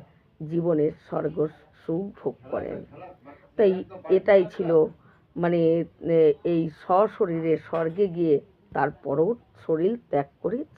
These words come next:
স্বর্গে যেতে হয়েছিল, আহ, ধর্মরাজ যুধিষ্ঠিরকে। আসলে আমাদের মানুষের, আমরা প্রত্যেকেই আমাদের জীবনে সমস্ত যে ভালো কর্ম হয়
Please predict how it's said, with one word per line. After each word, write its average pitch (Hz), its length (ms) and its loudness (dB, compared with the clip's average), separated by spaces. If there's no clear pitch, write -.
স্বর্গে - 400 -8
যেতে - 340 -10
হয়েছিল, 139 480 -8
আহ, 151 880 -8
ধর্মরাজ 151 640 -2
যুধিষ্ঠিরকে। 165 840 -10
আসলে 254 600 0
আমাদের 262 800 2
মানুষের, 175 800 2
আমরা 208 320 2
প্রত্যেকেই 190 920 -2
আমাদের 202 480 2
জীবনে 202 520 2
সমস্ত 226 420 -4
যে 247 160 0
ভালো 156 320 0
কর্ম 233 360 0
হয় 202 220 0